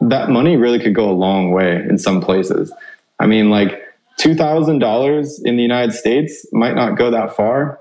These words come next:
but, like, two thousand dollars in, like, places like Africa and, and places like that,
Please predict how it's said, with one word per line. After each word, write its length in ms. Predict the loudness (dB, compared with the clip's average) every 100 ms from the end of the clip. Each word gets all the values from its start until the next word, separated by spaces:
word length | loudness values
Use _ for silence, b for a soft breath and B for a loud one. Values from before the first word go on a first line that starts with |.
| _
but, 180 | -2 0
like, 220 | -2 0
two 180 | 0 0
thousand 360 | 0 0 0
dollars 580 | 0 0 0 0 -2 -6 -2
in, 180 | 0
like, 240 | 0 -2 -6 _ -12 -12 -4
places 340 | -2 0 0
like 140 | 0 0
Africa 460 | -2 -2 0 2
and, 200 | 2 2
and 140 | 0 0
places 240 | -2 0
like 200 | -2 -2
that, 360 | -2 -2 -4